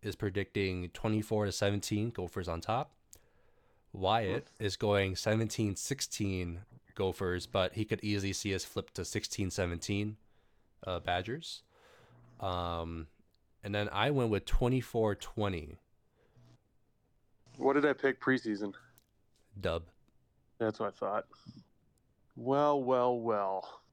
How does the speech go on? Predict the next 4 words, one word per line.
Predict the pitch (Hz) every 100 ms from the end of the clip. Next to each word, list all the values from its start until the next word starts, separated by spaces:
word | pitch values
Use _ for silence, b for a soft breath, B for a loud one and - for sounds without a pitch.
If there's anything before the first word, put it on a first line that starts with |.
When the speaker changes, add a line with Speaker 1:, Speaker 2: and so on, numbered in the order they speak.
| _ _ _ _ _ _ _ _ _ _ _ _ 143
Speaker 2:
Nineteen | 120 120 120 120 156 170 - 139 139 143 147
for | 151
the | 147
Gophs. | 135 117 117 104 120 143 - -